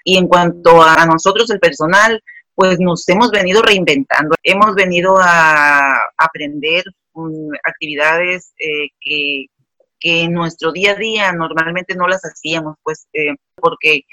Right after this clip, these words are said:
todo nuestro servicio estaba, mm, así presencial con el usuario y ahorita ya venimos a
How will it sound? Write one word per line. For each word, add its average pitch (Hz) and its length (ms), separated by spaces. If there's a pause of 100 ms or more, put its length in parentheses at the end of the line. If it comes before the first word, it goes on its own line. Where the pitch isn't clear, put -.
(120)
todo 190 220
nuestro 196 200
servicio 170 360
estaba, 175 460
mm, 156 300 (140)
así 160 440 (200)
presencial 165 640
con 180 160
el 147 80
usuario 175 420
y 170 80
ahorita 156 320
ya 170 140
venimos 170 440
a 151 180